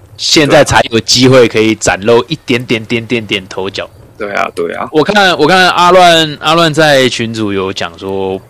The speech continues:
Speaker 1: 就你，你，你，你说你是在 Teso 上面，可能比如说研究啊、冲浪还是什么也好，但其实人家在以太链上啊，会觉得你这就是小儿科，对吧？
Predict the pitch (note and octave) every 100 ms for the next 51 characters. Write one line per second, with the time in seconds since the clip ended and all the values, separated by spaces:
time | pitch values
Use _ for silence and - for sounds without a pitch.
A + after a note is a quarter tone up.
0 | - - G2+ F#2 F#2 E2+ G#2 G2+ G2+ G2+
1 | G2+ G#2 G2+ - - G#2+ B2 C3+ G#2+ B2
2 | A#2 A#2 A2 G2 G2+ G2 F#2+ F2+ F2+ -
3 | - - - E2+ E2+ F2 F2+ F#2 - -
4 | - _ - - G#2 F#2 F2 F#2+ A2+ G2+
5 | F#2 F#2 G#2 G#2 G2 F2+ F2+ F2 E2+ F2+
6 | - - _ - _ - A2 G#2+ G2+ G#2
7 | - G2+ G#2+ G2+ G2+ A2+ A2 A2+ G#2+ F#2+
8 | F#2 A2 G2+ F#2+ G2 F#2 E2+ G2 G2 F#2
9 | F2+ - - - F#2+ F#3+ G3+ A3 - F2
10 | F2 F#2 - A#2+ B2 - _ - - G2+
11 | F#2+